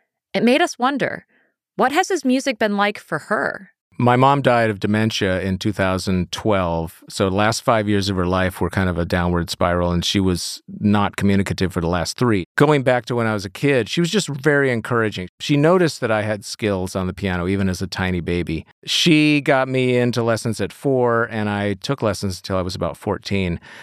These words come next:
Speaker 2: So she was really my cheerleader in that process. And then she turned me on to classical music. She had season tickets to the Seattle Symphony, and when her ticket partner couldn't go,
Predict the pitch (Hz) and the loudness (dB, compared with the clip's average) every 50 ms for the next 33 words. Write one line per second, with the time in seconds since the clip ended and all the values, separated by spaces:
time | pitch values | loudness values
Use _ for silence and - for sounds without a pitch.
0 | - - - 135 - 147 147 135 123 139 156 160 147 131 117 107 98 92 - - | -10 -4 -2 0 2 4 2 2 4 2 2 2 2 2 0 -2 -2 -4 -6 -4
1 | - 113 110 110 110 107 104 98 98 101 95 87 92 92 92 95 92 95 - - | -2 0 0 0 0 0 0 0 -2 -2 -2 -2 -2 -2 -2 -2 -2 -4 -4 -2
2 | 110 101 101 107 - 127 131 131 - - - - 123 120 131 127 127 - - 139 | -2 -2 -2 -2 -4 -6 -6 -6 -6 -6 -4 0 2 2 2 2 2 0 -2 -2
3 | 120 - 147 143 143 147 147 151 151 - - - 160 180 - - 139 135 104 101 | 0 0 0 2 2 2 0 0 0 -2 0 0 0 0 -2 -4 -4 -2 0 0
4 | 95 87 - 69 71 - - - 127 117 120 117 113 107 98 - - - - - | 0 -2 -4 -8 -10 -8 -4 -2 0 2 2 2 2 0 -2 -6 -12 -10 -6 -4
5 | 127 120 117 117 101 - - 113 117 107 - - - 110 101 - - 120 104 95 | -2 -2 0 0 0 0 -2 -2 -2 -2 -4 -4 -4 -6 -4 -2 0 0 0 0
6 | 98 - - 160 160 - 156 151 143 139 131 127 - 104 104 104 104 107 104 98 | 0 0 0 0 2 2 2 2 2 2 0 0 0 0 0 2 2 2 0 0
7 | 92 110 107 107 104 101 101 98 98 80 73 - - 131 - 117 - - - 110 | 0 0 2 2 2 2 2 2 0 -2 -2 -2 -2 0 0 -2 -2 0 0 0
8 | 107 95 95 98 98 95 - 113 104 87 95 92 95 110 117 113 98 87 85 85 | 0 2 0 -2 -2 -2 0 0 0 0 0 2 2 4 4 4 2 0 -2 -4